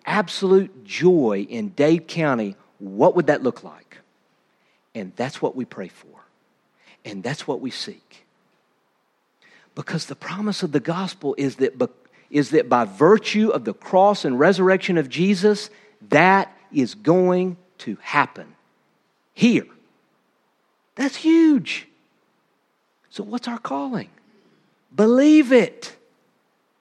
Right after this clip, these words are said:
in the face of everything that kind of points to the contrary. I mean, our everyday reality, it doesn't look like that. It's hard. We, we see resistance to that. We see brokenness. We see struggle. We see it in our own lives.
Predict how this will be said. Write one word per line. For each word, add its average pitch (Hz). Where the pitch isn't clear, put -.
in 240
the 196
face 254
of 180
everything 226
that 170
kind 214
of -
points 226
to 214
the 202
contrary. 180
I -
mean, 185
our 175
everyday 202
reality, 170
it 208
doesn't 294
look 339
like 277
that. 104
It's -
hard. 302
We, 208
we 233
see 277
resistance 254
to 156
that. 107
We 190
see 247
brokenness. 226
We 220
see 254
struggle. 269
We 240
see -
it 285
in 277
our 262
own 269
lives. 269